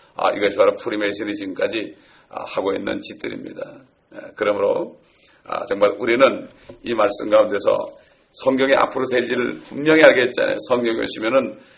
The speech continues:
모든 진리로 인도하고 너희 앞에 있는 앞으로 일어날 장래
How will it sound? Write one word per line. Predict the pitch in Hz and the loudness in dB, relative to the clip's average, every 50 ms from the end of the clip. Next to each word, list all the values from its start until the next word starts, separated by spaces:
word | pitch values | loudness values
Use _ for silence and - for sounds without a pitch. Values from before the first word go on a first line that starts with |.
| _ _ _ _ _ _ | _ _ _ _ _ _
모든 | - 110 117 117 120 117 | 0 2 2 2 0 -2
진리로 | 117 - 107 110 113 110 110 107 107 | -2 -6 -4 -4 -2 0 0 0 -2
인도하고 | 117 113 104 107 107 104 98 - 113 120 110 - - - - - | -4 -2 4 6 6 6 6 6 4 4 4 4 0 -2 2 6
너희 | 110 117 123 135 135 135 | 8 8 8 8 8 6
앞에 | - 110 110 - 131 131 | 4 4 2 2 0 0
있는 | 120 117 117 123 123 - - - - - _ | 0 0 -2 -4 -4 -4 -6 -10 -16 -12 _
앞으로 | 123 - - - 123 120 120 107 - | -2 -2 -2 0 0 0 0 0 0
일어날 | 107 107 113 117 117 110 - - | -2 0 2 2 2 2 2 -2
장래 | - 107 113 123 127 135 | -4 -2 -2 2 4 4